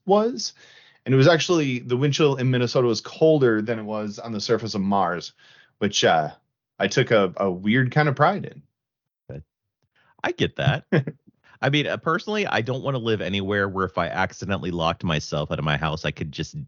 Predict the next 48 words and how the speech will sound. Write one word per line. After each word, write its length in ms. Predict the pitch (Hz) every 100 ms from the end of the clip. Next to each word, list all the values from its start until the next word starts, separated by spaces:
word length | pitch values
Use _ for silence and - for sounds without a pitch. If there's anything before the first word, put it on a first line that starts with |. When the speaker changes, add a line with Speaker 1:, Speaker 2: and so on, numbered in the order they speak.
| -
Speaker 2:
die 600 | 85 80 73 64 58 67 _ - -
just 240 | 123 -
from 240 | - 107
being 500 | 82 - 90 85 76
there. 460 | 73 71 50 50 - _ _ _ _ _ _ _ _ _ _ _ _ _ -
Speaker 1:
<laughs> 0 | 151 - - - _ _ _ _ -
That's 220 | - 135
a 60 | 160
fair 220 | 165 147
point. 320 | 139 135 95 _
I, 160 | 107 120
I'll, 320 | 107 120 107 _ -
I'll, 180 | 110 _ -
I'll 100 | 135
give 200 | 135 117
you 80 |
that 180 | 107 85
one. 160 | 87 85 _ _
<laughs> 320 | 131 139 - -
Speaker 2:
I, 220 | 104 -
I 40 |
mean, 200 | 117 113
I 220 | 80 120
already 280 | 139 127 117
had, 280 | 110 107 92
I, 280 | - 90 85
I've 240 | 78 98 -
locked 280 | 113 113 117
myself 380 | 107 - 95
out 100 | 98
of 80 | 90
my 120 | 82
house, 340 | 80 85 80 -
like, 160 | 80 78
one 380 | 85 95 98 82
really 320 | 87 87 87
good 280 | 71 82 71
time. 400 | 82 76 69 65
And, 220 | 65 76
uh, 200 | 76 76 -
I 80 | 98
used 140 | 107
to 40 | 110
have 60 |
this 140 | 95 85
dog 300 | 92 90 85
named 240 | 85 76
Penny. 380 | - 80 71 65